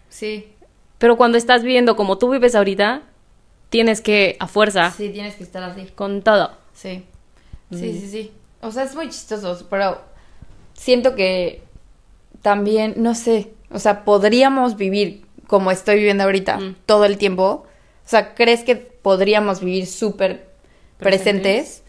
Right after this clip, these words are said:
Speaker 1: todos los días de tu vida?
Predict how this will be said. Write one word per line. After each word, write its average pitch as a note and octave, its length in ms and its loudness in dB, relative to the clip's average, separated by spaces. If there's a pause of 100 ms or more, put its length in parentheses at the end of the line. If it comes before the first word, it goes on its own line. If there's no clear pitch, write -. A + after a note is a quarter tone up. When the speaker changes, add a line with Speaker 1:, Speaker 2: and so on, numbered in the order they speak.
(2000)
Speaker 1:
todos A3 280 0
los F3 160 -8
días E3+ 280 -8
de F3 80 -14
tu F3 160 -16
vida? F3 220 -10